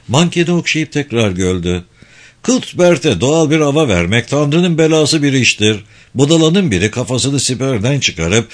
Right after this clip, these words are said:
Fransa'ya ilk kez bakmak istiyormuş gibi görünmesi gerek. Hun'un ona uzun süre bakmasına olanak tanıdın mı durumu kavrar. Fazla çabuk olursam da ateş etmeye vakit bulamaz.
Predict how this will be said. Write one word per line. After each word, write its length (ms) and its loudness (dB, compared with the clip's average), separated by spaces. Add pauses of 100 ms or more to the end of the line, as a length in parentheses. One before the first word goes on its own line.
(140)
Fransa'ya 600 2
ilk 340 -4
kez 280 2
bakmak 380 -2
istiyormuş 560 0
gibi 180 -2
görünmesi 540 0
gerek. 340 0 (800)
Hun'un 380 4
ona 300 0
uzun 420 0
süre 340 0
bakmasına 500 -2
olanak 480 0
tanıdın 400 -2
mı 200 -2
durumu 320 -2
kavrar. 580 -2 (520)
Fazla 380 4
çabuk 320 -2
olursam 560 0
da 120 0
ateş 280 0
etmeye 380 0
vakit 280 -2
bulamaz. 560 -2